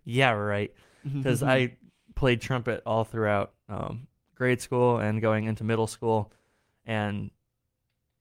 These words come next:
Speaker 1: did I practice at home as much as I should have? Probably not. <laughs>
Speaker 2: No.
Speaker 1: Um,
Speaker 2: I'm sure the parents weren't, wouldn't be
Speaker 1: so
Speaker 2: thrilled if you did.
Speaker 1: Well, no, they, they kept saying, "Hey, Hunter, you gotta practice. Hey, Hunter, you gotta
Speaker 2: Oh,
Speaker 1: practice."
Speaker 2: really?
Speaker 1: Yeah.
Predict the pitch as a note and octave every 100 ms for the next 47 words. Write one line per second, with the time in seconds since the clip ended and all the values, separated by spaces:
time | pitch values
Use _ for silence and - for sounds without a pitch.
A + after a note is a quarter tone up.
0 | _ _ _ _ _ _ - - C#3 C#3+
1 | D3+ C#3+ D3+ D3 D3+ D#3 D3+ _ - C#3+
2 | D3+ D3 D3 C#3+ D#3+ D#3 - _ A3 G3
3 | D#3 E3 - - _ F#3+ - B2+ G#2+ -
4 | _ C3+ C3 B2 C3+ B2+ A#2+ A2 A2 -
5 | _ - - C#3 - D3 C#3 C3 B2+ C3
6 | - _ C3+ C#3 C3 C3+ C#3+ B2+ C3 C3
7 | B2+ C#3+ C#3 D3+ A2+ G2 - C3 - _
8 | - D#3+ B2 A#2+ C#3 A2+ A#2 G#2+ - -
9 | - - C3 C3+ B2+ C3+ B2+ C3+ F3+ C3
10 | F3+ D#3+ E3+ D3+ F3 F3+ - - F3 D3
11 | D#3+ B2 C#3 E3 D#3 A#3+ F3 G2+ D3+ A#2+